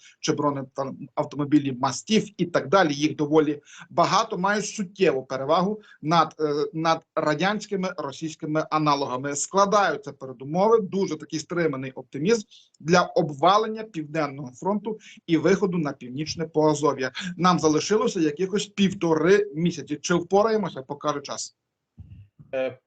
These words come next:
Speaker 2: е, пане Петре, у зв'язку з тим, а в чому є проблема, а, е, е, другої лінії оборони? Тобто я розумію, що, е, там, де вони на неї вийшли, і чи не вибудили вони за цей час,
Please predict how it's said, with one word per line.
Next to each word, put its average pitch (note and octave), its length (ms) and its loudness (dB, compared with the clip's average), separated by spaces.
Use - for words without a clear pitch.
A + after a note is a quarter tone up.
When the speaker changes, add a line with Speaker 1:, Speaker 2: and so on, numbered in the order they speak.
Speaker 2:
е, C#3+ 100 -2
пане E3 260 0
Петре, D3+ 260 -2
у C3+ 140 -10
зв'язку C#3+ 360 -8
з - 40 -16
тим, D3 160 -8
а D3 40 -4
в C3 140 -8
чому G3 280 -2
є D#3+ 160 -4
проблема, D#3 600 0
а, E3+ 260 2
е, E3+ 60 -8
е, D3+ 120 -6
другої C#3+ 580 0
лінії C3 300 -2
оборони? C3+ 640 -4
Тобто B2 240 -10
я B2+ 60 -4
розумію, C3+ 400 -8
що, A#2+ 200 -10
е, A#2 680 2
там, A#2+ 140 -2
де C3+ 300 -6
вони B2+ 240 -4
на B2 80 -4
неї B2 260 -2
вийшли, A2+ 460 -8
і D#3+ 260 -4
чи - 180 -8
не D#3 520 -2
вибудили D3 640 -4
вони C#3+ 360 -2
за B2+ 140 -4
цей C3+ 340 -6
час, C3 520 0